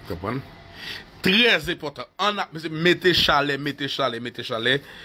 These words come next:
mete chalè. <laughs> Ok, se pa Viviane.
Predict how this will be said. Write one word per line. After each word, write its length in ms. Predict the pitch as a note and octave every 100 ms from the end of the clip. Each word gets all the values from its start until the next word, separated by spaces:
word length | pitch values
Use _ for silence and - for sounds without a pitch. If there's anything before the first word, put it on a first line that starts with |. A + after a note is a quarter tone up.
| - - -
mete 420 | F#2 C3+ D#3+ D3
chalè. 360 | C#3+ A#2 A#2+ D3
<laughs> 60 | - - - - - - - - - - - - - - - - - - C#3
Ok, 160 | F#3 D#3 C#3+
se 120 | C#3+
pa 100 | B2 A2
Viviane. 480 | A#2 G#2+ - A2